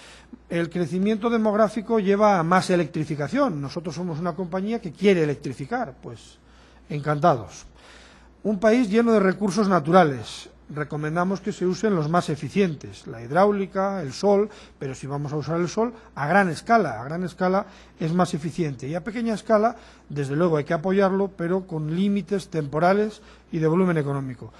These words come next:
Es una sociedad moderna. Estamos en, en la mañana de hoy, disfrutamos de todo tipo de medios, como si estuviéramos en Chicago. No hay ninguna diferencia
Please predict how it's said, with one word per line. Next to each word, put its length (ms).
Es 140
una 140
sociedad 420
moderna. 500
Estamos 520
en, 280
en 140
la 80
mañana 380
de 100
hoy, 180
disfrutamos 720
de 80
todo 240
tipo 300
de 80
medios, 560
como 220
si 100
estuviéramos 600
en 120
Chicago. 640
No 80
hay 120
ninguna 340
diferencia 680